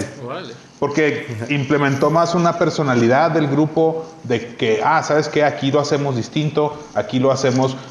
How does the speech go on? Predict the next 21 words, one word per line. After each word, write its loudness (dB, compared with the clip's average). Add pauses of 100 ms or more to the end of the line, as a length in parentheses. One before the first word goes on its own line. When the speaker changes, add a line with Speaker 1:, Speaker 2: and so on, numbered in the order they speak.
Speaker 2:
lo, 2
aquí 0
innovamos, 2
lo 2
hacemos -2
mejor. 0 (1040)
Que 0
porque 0
en 2
Monterrey 4
hay 2 (540)
diez 4
escuadrones 0
y 0
en 0
Ciudad 4
de 0
México 0
hay 4 (300)
más 0
aún. 0